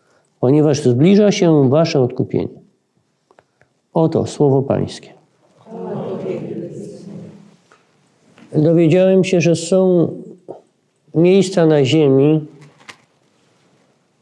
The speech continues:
gdzie na przykład nie podadzą ci środków przeciwbólowych u lekarza,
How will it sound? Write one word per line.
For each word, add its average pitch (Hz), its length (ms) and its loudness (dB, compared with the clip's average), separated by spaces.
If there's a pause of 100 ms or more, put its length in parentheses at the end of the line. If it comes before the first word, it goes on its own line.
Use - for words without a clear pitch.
(140)
gdzie 151 640 0 (1300)
na 147 180 2
przykład 175 420 0
nie 170 220 4
podadzą 175 640 4
ci 160 180 -2
środków 190 640 0
przeciwbólowych 147 1200 0
u 151 60 2
lekarza, 135 680 0